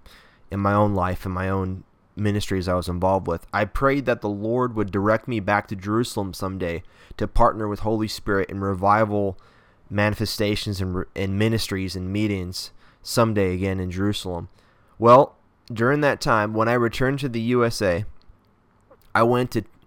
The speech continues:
for twelve days to the Lakeland outpouring, and I attended every single meeting. I was seeking direction in what to do with my life after that summer.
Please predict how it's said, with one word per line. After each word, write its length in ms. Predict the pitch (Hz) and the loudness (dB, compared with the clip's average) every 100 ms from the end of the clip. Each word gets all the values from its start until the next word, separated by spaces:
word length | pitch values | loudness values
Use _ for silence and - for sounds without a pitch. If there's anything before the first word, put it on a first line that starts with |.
| - - _ _ - - | -20 -20 _ _ -12 0
for 160 | - | 2
twelve 640 | 110 - 120 127 147 135 107 | 8 8 10 10 10 6 0
days 420 | 110 120 104 95 | 2 2 0 -2
to 100 | 101 | -4
the 40 | |
Lakeland 440 | 95 101 - 107 - | -2 -2 0 -2 0
outpouring, 680 | 98 101 - 98 90 82 - | 0 4 4 4 2 -4 -8
and 140 | 104 98 | -4 -2
I 60 | |
attended 440 | 92 - 117 110 92 | -2 -2 -2 -2 0
every 260 | 101 110 120 | 0 2 0
single 320 | - 117 104 | 0 -2 0
meeting. 400 | 95 98 87 85 - - - - - | 0 -2 -4 -8 -14 -20 -20 -12 2
I 140 | 113 | 6
was 180 | 117 117 | 6 4
seeking 640 | - - 151 156 185 160 | 2 -2 -2 0 0 0
direction 640 | 110 101 110 120 - 143 - | 2 4 4 2 -2 -4 -4
in 160 | 101 98 | -6 -2
what 220 | 113 - | -2 -2
to 80 | 101 | -6
do 200 | 92 110 | 0 0
with 140 | 113 | 0
my 120 | 95 | -2
life 320 | 90 92 92 - | -2 -2 -4 -4
after 340 | 92 101 98 90 | -2 -2 -4 -2
that 240 | 90 - | -4 -4
summer. 540 | - 123 123 82 101 | -4 -2 -2 -4 -10